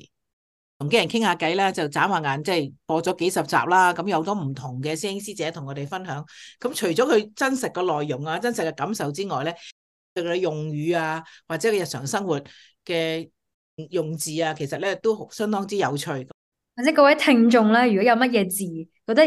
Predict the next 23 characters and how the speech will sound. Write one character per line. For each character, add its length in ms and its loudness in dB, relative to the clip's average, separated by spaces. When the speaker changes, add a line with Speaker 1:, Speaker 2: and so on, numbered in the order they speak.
Speaker 2:
現 240 4
代 100 2
嘅 200 0
用 240 -2
語 180 -2
或 80 -2
者 140 -2
係 140 0
曾 320 -8
經， 340 0
呃， 340 -4
流 240 6
行 260 2
過 220 4
嘅 160 4
一 80 2
啲 60 -4
中 200 2
大 200 2
術 220 -6
語、 220 -4
崇 240 -4
基 80 4